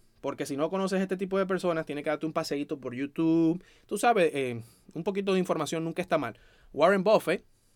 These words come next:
que sabemos quién es, ¿verdad? Tiene, eh, inversionista, empresario estadounidense, es considerado como uno de los más grandes inversionistas del mundo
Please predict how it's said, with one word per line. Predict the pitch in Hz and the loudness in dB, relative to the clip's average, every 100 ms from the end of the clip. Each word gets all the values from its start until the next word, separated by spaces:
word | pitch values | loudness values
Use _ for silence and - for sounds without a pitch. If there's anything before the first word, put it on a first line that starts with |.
| _ _ _ _ _ | _ _ _ _ _
que | - | -14
sabemos | 117 110 139 | -8 -8 -8
quién | - 151 | -4 -4
es, | 151 | -2
¿verdad? | 151 117 | -2 -4
Tiene, | 127 113 117 | -8 -10 -8
eh, | 123 120 | -6 -6
inversionista, | 127 131 123 131 143 170 - 151 | -6 -6 -4 -4 -2 -2 -2 -4
empresario | 147 123 143 156 | -6 -4 -2 -2
estadounidense, | 156 156 151 156 135 180 - _ _ - | 0 0 0 -2 -2 -6 -12 _ _ -8
es | 175 | -4
considerado | 185 233 247 220 233 | 0 0 2 2 2
como | 226 196 | 0 0
uno | |
de | 226 | 2
los | 233 | 2
más | 208 | 2
grandes | 190 214 | 0 0
inversionistas | 208 196 180 185 190 214 | 0 0 -2 -2 0 0
del | 208 | 0
mundo | 190 254 349 370 359 302 | 2 2 2 2 2 0